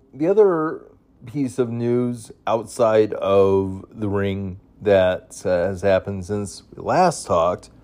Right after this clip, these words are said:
was Black Thursday. And I believe tomorrow is gonna be two weeks on since Black Thursday. And if you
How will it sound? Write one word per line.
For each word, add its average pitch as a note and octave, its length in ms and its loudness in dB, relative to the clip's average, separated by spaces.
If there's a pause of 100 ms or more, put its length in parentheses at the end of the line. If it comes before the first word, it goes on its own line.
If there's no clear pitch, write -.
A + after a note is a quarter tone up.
(680)
was A2+ 920 4 (300)
Black G#2+ 540 4
Thursday. F#2 580 -2 (1800)
And A2+ 880 2 (160)
I F#2 260 -4
believe A2+ 340 0
tomorrow A2 420 4
is F#2+ 140 -4
gonna G#2 160 -2
be G2 160 -2
two A2 180 -6
weeks G2 560 -4 (640)
on G#2 560 4 (120)
since - 880 0 (640)
Black G2+ 320 4
Thursday. G2+ 720 0 (640)
And A#2+ 1000 4 (540)
if A#2+ 260 4
you B2+ 720 6